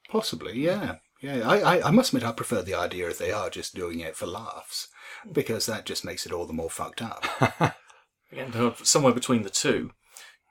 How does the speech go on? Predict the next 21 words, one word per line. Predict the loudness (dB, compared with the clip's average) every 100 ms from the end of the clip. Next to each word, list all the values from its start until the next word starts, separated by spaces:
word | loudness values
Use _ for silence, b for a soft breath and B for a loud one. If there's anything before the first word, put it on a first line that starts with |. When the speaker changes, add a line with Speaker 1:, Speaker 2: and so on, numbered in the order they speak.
| -6
Speaker 2:
if | 2
you're | 4
running | 6 8 6
it, | 4 0
again, | -2 0 -2
as | 2 2 4
a, | 4 4 0 -8 -20 _ -6
another | 0 2 2
chapter | 2 2 2 -4
in | -2
an | -2
ongoing | -2 0 2 2 0 -6 -2
scenario, | 0 2 2 2 -2 -6 -10 B B B B B
just | 2 4
let's | 6 6
say | 8 8 8
they've | 8 8 8 6
defeated | 0 0 0 0
a |
big | 0 2
bad | 2 4 4